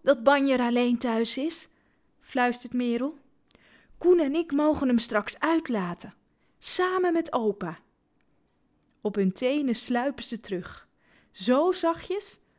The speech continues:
dat zelfs Banjer niet eens wakker wordt. "Nou weten jullie het," zegt Merel. "Wij zijn hondenuitlaters."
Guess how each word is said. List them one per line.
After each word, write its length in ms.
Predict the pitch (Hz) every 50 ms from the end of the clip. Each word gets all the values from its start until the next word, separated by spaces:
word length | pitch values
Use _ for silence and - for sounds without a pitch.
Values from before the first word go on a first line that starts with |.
| _ _
dat 200 | - 208 190 -
zelfs 320 | - - 247 285 302 - -
Banjer 380 | 202 240 269 302 311 311 294
niet 200 | 269 262 247 -
eens 240 | 262 240 240 226 220
wakker 280 | 214 240 247 - - 180
wordt. 360 | 165 175 185 - - - - _ _ _ _ _ _ _ _ _ _ _ _ _ _ _ _ _ _ _ _ _ _ _ _
"Nou 280 | - 208 226 285 302
weten 300 | 220 208 208 214 - 294
jullie 260 | 285 302 285 294 285 277
het," 220 | 277 277 - - _ _ _
zegt 280 | - - 277 262 -
Merel. 440 | 254 254 247 247 240 233 226 220 - - _ _ _ _ _ _ _ _ _
"Wij 300 | _ 240 262 311 330 349
zijn 320 | 320 - - 277 254 247 208
hondenuitlaters." 1300 | - 190 262 277 247 220 208 - 180 190 196 185 196 185 175 170 175 - 180 180 180 - - - -